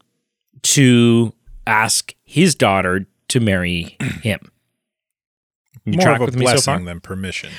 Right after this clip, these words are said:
Speaker 2: but yeah.
Speaker 1: Well, <clears throat> yeah, yes, I would say it's sort of turned into, uh, it's sort of turned into that more of a blessing territory, but it definitely,
Speaker 2: Yeah.
Speaker 1: like, if you're, if we're going back to the roots of it,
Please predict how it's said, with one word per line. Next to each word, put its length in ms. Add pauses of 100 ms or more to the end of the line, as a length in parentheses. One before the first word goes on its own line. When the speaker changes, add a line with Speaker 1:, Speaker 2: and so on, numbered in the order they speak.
(120)
Speaker 2:
but 120
yeah. 120
Speaker 1:
Well, 480
<clears throat> 160
yeah, 400
yes, 560
I 160
would 140
say 220
it's 160
sort 240
of 160
turned 440
into, 680 (560)
uh, 200
it's 520
sort 240
of 140
turned 300
into 340
that 400
more 380
of 100
a 60
blessing 400
territory, 560
but 160
it 180
definitely, 800
Speaker 2:
Yeah. 180
Speaker 1:
like, 200
if 120
you're, 200
if 180
we're 140
going 240
back 220
to 80
the 80
roots 280
of 140
it, 240